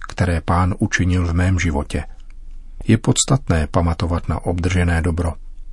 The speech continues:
Jeho zapomínáním se odcizujeme sobě, chodcům existence. Zapomněním vytrháváme své kořeny ze země, jež nás živí,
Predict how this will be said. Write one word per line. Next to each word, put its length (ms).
Jeho 180
zapomínáním 920
se 80
odcizujeme 720
sobě, 360
chodcům 680
existence. 760
Zapomněním 680
vytrháváme 680
své 200
kořeny 380
ze 140
země, 340
jež 220
nás 220
živí, 480